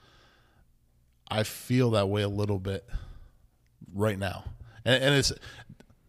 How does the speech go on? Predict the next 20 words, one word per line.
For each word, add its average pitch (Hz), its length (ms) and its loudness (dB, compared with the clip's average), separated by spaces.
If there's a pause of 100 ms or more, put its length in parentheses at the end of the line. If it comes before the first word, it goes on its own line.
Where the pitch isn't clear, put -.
(560)
Jack 104 280 2
Barnhouse, 98 460 2
if 95 160 -8
you're 104 160 2
listening, 107 400 2
this 98 180 -4
is 98 140 -8
not 98 220 0
because 92 340 -6
you're 95 160 -6
a 92 40 -2
master. 90 500 -2
<laughs> - 760 6
I, 135 120 8
it's 120 280 2
not 127 200 6
anybody 117 400 2
in 113 100 0
the 110 80 2
line, 104 380 0